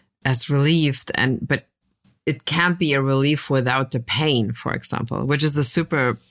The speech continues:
puritanical idea. So, and, um, thank you for being on the show, um, another time. It was great, very interesting.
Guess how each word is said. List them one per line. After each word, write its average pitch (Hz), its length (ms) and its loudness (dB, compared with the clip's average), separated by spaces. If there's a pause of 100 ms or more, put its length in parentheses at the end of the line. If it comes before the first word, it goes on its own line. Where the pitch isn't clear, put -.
(120)
puritanical 131 840 0 (840)
idea. 139 440 2
So, 131 280 2
and, 139 380 0
um, 135 380 2 (760)
thank 180 260 2
you 247 60 2
for 208 160 2
being 196 260 4
on 185 100 4
the 185 80 6
show, 170 520 4 (720)
um, 156 320 2
another 151 300 0
time. 160 460 0 (360)
It 151 140 0
was 156 160 0
great, 147 480 0
very 156 240 2
interesting. 185 600 0